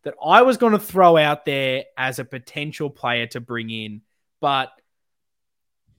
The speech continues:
I almost just wasn't gonna talk about him. And then today, there has been murmurs that he may request a trade out of North Melbourne. And he was already on my list,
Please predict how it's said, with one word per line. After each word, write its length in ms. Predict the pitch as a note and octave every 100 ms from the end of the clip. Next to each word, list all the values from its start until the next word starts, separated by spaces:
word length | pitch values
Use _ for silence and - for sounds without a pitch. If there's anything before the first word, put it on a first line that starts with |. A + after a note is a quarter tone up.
| _
I 80 | C#3+
almost 280 | F#3+ A#3+ A3
just 140 | G#3+
wasn't 280 | D#3+ F3 E3+
gonna 160 | E3 D#3
talk 260 | E3 D3+
about 280 | D#3 D3 D3
him. 200 | D3+ D3 -
And 200 | C#3+ D3
then 500 | C#3+ D3 C#3+ C#3 _ _ _
today, 720 | - D3+ D3 D3 C3 F#2+ G2 _ _ _ _ _ _ -
there 120 | D3
has 140 | D#3+
been 320 | A#2+ D#3+ D#3 D3
murmurs 680 | D3 D3+ D3+ C#3+ C3+ C3 _ _ _ _
that 120 | E3
he 160 | F3 F3+
may 260 | E3 E3+ F#3
request 460 | F3 - D#3 -
a 40 | B2+
trade 480 | - C3+ A#2+ A#2+ -
out 200 | C3 C3+
of 120 | C3+
North 260 | C3+ B2+ B2
Melbourne. 480 | A#2+ A2 G2+ F2 G2 _ -
And 80 | F#3+
he 40 |
was 120 | G3+
already 240 | G#3 D4+ C#4+
on 100 | A#3+
my 140 | G3+
list, 500 | F3 F3+ D3 - -